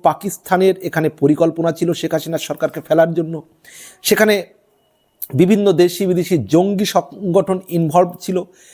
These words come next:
তাহলে সামনের সারিতে যারা ছিলেন, তারা যে কিছু জানতেন না, তা কিন্তু নয়।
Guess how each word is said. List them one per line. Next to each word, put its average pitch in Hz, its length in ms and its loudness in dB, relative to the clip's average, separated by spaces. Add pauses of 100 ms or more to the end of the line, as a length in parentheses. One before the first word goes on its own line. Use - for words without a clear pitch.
(120)
তাহলে 220 280 4 (240)
সামনের 202 600 0
সারিতে 196 460 0
যারা 196 180 2
ছিলেন, 123 460 -2 (520)
তারা 165 260 4
যে 190 120 -2
কিছু 185 260 -6
জানতেন 156 480 0
না, 147 160 0
তা 123 120 -4
কিন্তু 104 320 -12
নয়। 78 240 -14